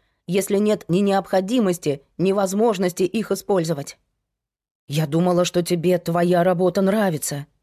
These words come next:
«Да, но мне ведь не приходится делать ничего особенного.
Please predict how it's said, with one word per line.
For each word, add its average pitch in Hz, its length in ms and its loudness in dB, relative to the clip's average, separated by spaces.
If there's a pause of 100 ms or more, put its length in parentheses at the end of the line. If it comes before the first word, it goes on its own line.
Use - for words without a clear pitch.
(640)
«Да, 170 320 -2 (540)
но 196 180 0
мне 202 180 2
ведь 185 220 -2
не 196 120 2
приходится 185 600 0
делать 185 340 0
ничего 175 320 0
особенного. 156 640 -2